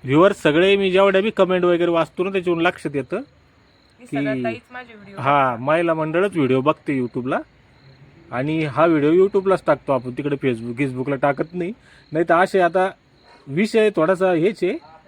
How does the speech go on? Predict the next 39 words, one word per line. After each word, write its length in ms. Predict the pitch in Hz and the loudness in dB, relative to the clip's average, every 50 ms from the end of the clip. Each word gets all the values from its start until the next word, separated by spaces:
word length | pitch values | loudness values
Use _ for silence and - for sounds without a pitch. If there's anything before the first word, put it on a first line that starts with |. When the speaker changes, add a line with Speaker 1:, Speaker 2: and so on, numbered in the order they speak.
| - _ _ _ _ _ - - - | -20 _ _ _ _ _ -20 -14 -6
Speaker 1:
न 180 | - 143 156 165 | 0 0 2 2
बोलण्यासारखाच. 720 | 156 165 170 165 170 185 180 170 156 139 127 - 175 - - - _ _ _ _ - | 4 4 4 4 4 2 2 2 2 0 0 0 -2 -4 -4 -8 _ _ _ _ -20
Speaker 2:
पण 120 | 226 233 | -18 -16
जर 120 | 226 254 | -16 -16
कोणाला 320 | 262 - 302 311 311 285 277 | -14 -14 -14 -12 -12 -12 -12
असा 160 | 294 294 285 | -14 -14 -18
त्रास 360 | 254 - 226 233 240 254 254 | -20 -16 -14 -14 -14 -14 -16
व्हायला 220 | 262 233 208 208 214 | -18 -16 -12 -12 -12
असल्या 280 | 233 233 - 240 220 | -12 -14 -14 -14 -14
ताईला, 320 | 202 - 202 202 202 202 202 | -14 -14 -16 -18 -16 -18 -18
तर 120 | 196 214 | -20 -20
मला 220 | 214 220 220 220 | -20 -18 -16 -16
नक्की 300 | 220 226 247 - _ - | -18 -18 -20 -20 _ -20
कमेंट 280 | 240 - 208 202 143 143 | -20 -14 -6 0 2 2
Speaker 1:
अनुभव 320 | 170 190 196 180 180 190 | 2 2 0 0 -2 -2
Speaker 2:
करा. 100 | 185 - | -2 -2
Speaker 1:
सांगा 280 | - 139 135 139 185 202 | -2 -4 -2 0 0 0
ना, 120 | 156 143 | 0 0
असं 200 | 151 156 - 165 | -2 -2 -2 0
वाटतंय. 500 | 151 143 135 - _ _ - 160 151 165 | 0 0 0 -2 _ _ -4 -4 -4 -4
Speaker 2:
त्याच्यामुळं 680 | 214 - _ _ _ - 208 208 214 220 214 214 214 220 233 233 _ _ _ _ _ | -6 -12 _ _ _ -20 -20 -20 -20 -20 -20 -20 -20 -20 -20 _ _ _ _ _ _
Speaker 1:
हा, 380 | - - - 127 120 110 101 98 - _ _ _ - | -12 -4 -2 -2 -2 -2 -6 -10 -14 _ _ _ -4
नाही 140 | 151 180 | -2 0
तर 100 | 165 170 | 2 2
आता 560 | 156 156 151 - 185 170 170 175 175 175 175 175 | 2 2 2 2 4 4 4 4 4 2 0 -2
तिची 460 | 170 - _ _ _ 156 147 160 151 - - | -4 -10 _ _ _ -8 -6 -6 -4 -2 -2
तब्येत 360 | 143 143 139 139 160 160 196 196 185 175 - | -2 0 0 -2 -2 0 2 2 2 2 0
चांगली 320 | - 143 139 139 143 143 | 0 -2 -2 -2 -4 -4
झाली, 380 | 131 117 110 113 123 123 123 123 120 _ _ _ _ _ _ _ _ _ _ _ _ _ | -4 -4 -4 -4 -4 -4 -4 -6 -8 _ _ _ _ _ _ _ _ _ _ _ _ _
अ, 40 | 123 117 113 110 - | -10 -10 -10 -6 -4
सगळे 260 | 135 127 135 143 143 | -2 0 2 2 2
रिपोर्ट 380 | 139 143 143 - 165 165 165 151 | 2 0 0 2 2 2 2 2
चांगले, 460 | - - 147 143 147 139 143 147 143 | 0 0 0 0 0 -2 -4 -4 -4
सगळ्या 380 | - - 123 123 139 151 165 | -4 -6 -4 0 2 2 2
गोष्टी 340 | 160 151 156 151 - - 151 | 2 2 -2 -4 -2 -4 -6
चांगल्या, 420 | 135 - 135 131 135 143 151 185 269 311 - _ _ _ - | -2 0 0 0 0 0 0 -2 -2 -4 -8 _ _ _ -10
आणि 160 | 131 123 117 | -10 -8 -6
हे 160 | 107 131 143 | -4 -4 -4
मला 220 | 147 156 151 160 | -2 0 0 0